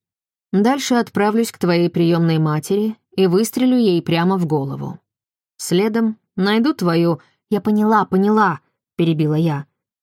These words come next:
В тот момент я ненавидела этого человека и боялась его всей душой. Я обернулась к Джону и с сожалением посмотрела на него.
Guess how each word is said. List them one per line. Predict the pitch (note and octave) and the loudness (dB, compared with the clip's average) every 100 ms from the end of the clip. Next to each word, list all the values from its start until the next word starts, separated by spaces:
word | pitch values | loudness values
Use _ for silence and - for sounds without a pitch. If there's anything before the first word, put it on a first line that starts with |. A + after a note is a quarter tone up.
| _ - | _ -8
В | |
тот | F#3+ F#3+ | -6 -2
момент | F3 F#3 G3+ F#3+ | 0 0 -2 -2
я | F3+ | 0
ненавидела | F#3 F#3 F#3+ F#3 D3+ C#3+ | 2 2 0 -2 -2 -4
этого | C#3+ D3 D3+ | -6 -6 -4
человека | D#3+ D3+ D#3+ F3 G3 | -4 -2 -2 -2 -2
и | F#3+ | -2
боялась | E3+ D#3+ D#3+ E3+ - | -2 -2 -2 -4 -4
его | E3+ | -4
всей | E3 - D3+ | -4 -4 -4
душой. | D#3 E3 E3 C#3 C3+ _ _ _ _ - | -4 -6 -6 -8 -10 _ _ _ _ -6
Я | E3+ E3 | -2 -2
обернулась | D#3+ E3+ E3+ D#3 D3+ | 0 0 0 0 -4
к | |
Джону | D#3 D#3+ G3 F#3+ D3+ _ _ _ - | -4 -2 0 -2 -4 _ _ _ -12
и | F3+ | -10
с | - | -6
сожалением | F#3 E3 F3 F#3+ F#3+ F3 | -4 -2 0 0 0 -2
посмотрела | F3 - F#3 F3+ F3 D3 | -4 -2 -2 0 -2 -2
на | C#3+ | -4
него. | D3 C#3+ C#3+ | -4 -4 -8